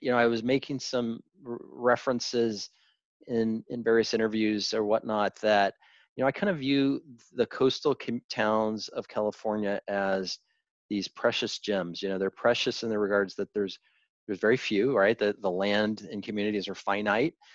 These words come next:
Um, they're precious because th-, they've been protected and preserved, um, by the community for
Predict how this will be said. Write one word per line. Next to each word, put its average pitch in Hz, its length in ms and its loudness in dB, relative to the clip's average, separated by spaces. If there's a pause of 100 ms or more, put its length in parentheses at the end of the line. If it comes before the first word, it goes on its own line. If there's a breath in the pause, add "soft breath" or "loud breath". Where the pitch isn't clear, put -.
(280 soft breath)
Um, 104 500 2
they're 104 120 4
precious - 480 2
because 101 640 -4 (120)
th-, 104 220 -12
they've 98 160 -2
been 95 160 -4
protected 104 720 -2
and 95 180 -4
preserved, 101 760 0 (380 soft breath)
um, 98 460 0
by 95 140 2
the 92 120 -8
community 98 680 -4 (260)
for 90 320 -6